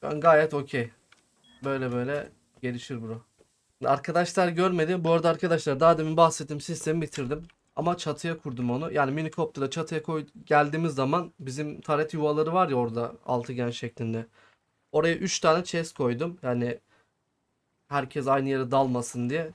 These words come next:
sırayla aşağı çektiği için malzemeleri. Üç tane chest birleşiyor. Aşağıdaki bütün chest odasına nerede ne varsa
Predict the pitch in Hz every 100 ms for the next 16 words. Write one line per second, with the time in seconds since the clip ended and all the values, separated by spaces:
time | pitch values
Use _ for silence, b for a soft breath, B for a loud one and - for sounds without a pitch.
0 | _ - 120 131 127 123 123 131 127 135
1 | 131 170 - 131 120 117 117 117 123 180
2 | 196 b b b _ _ 202 - - 165
3 | 165 165 151 - 185 170 170 - 190 170
4 | 175 175 165 190 170 196 180 156 147 143
5 | 135 131 143 190 208 B B B _ 160
6 | 180 170 175 185 180 165 175 160 - 208
7 | 202